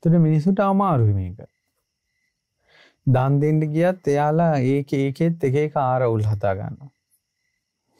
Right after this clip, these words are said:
ජීවිත කල්පනාවකට වැඩිය මිනිසුන්ට තියෙන්නේ තාක්ෂණික කල්පනාව. ඊළඟ ණය තුරුස් ගෙවා ගන්න කල්පනාව. පවුල් ප්‍රශ්න. අනේක විද ප්‍රශ්න ගොඩක ඉන්නවා ප්‍රඥා සම්පත්තිය නෑ.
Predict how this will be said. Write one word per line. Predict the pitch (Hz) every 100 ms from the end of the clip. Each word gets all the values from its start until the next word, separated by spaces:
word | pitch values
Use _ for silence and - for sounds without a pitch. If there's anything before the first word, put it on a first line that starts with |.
| _ -
ජීවිත | 131 127 143 147 143
කල්පනාවකට | 139 131 123 131 127 117
වැඩිය | 113 113 117 117
මිනිසුන්ට | 110 113 117 104
තියෙන්නේ | 107 107 101 98 98 - _ _ _ _ _ _ -
තාක්ෂණික | 120 120 127 127 - 131 117 120
කල්පනාව. | 113 107 107 101 95 95 _ _ _ _ _ _ _ _ _ _ _ _ _ _ _ _ - - -
ඊළඟ | 139 135 143 143
ණය | 127 131
තුරුස් | 135 139 135
ගෙවා | 127 127 120
ගන්න | 113 117 113
කල්පනාව. | 110 107 104 104 101 95 - _ _ _ _ _ _ _
පවුල් | 117 117 139 143
ප්‍රශ්න. | 135 117 107 - 101 90 - _ _ _ _ _ _ _ _ _ _ _ _ _ - - -
අනේක | 127 131 147 160 175 170
විද | 160 151 147
ප්‍රශ්න | 135 131 151 143
ගොඩක | 135 131 131
ඉන්නවා | 123 123
ප්‍රඥා | 113 120 107 135 135
සම්පත්තිය | 127 131 117 123 107 - 120
නෑ. | 101